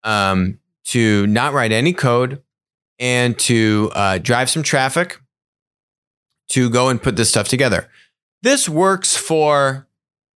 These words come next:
uh, pretty much all the platform types except for development platforms. It's very hard to do an initial core transaction on a development platform. That that's a different path.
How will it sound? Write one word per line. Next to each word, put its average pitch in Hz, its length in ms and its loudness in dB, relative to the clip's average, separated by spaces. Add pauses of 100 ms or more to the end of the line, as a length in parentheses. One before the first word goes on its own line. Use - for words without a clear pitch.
(220)
uh, 107 300 2
pretty 202 300 -2
much 247 220 0
all 139 280 0
the 147 100 -4
platform 139 560 -2
types 135 420 0
except 139 380 0
for 131 160 0
development 104 560 -2
platforms. 113 720 -2 (340)
It's - 80 -20
very 139 180 0
hard 110 340 0
to 101 420 0 (440)
do 113 460 0
an 110 100 -2
initial 104 380 0
core 110 260 0
transaction 101 680 0
on 87 160 -4
a - 20 -12
development 98 460 -2
platform. 98 440 -2
That 110 280 -2 (560)
that's 117 320 -4
a 113 60 0
different 110 420 0
path. 104 540 -4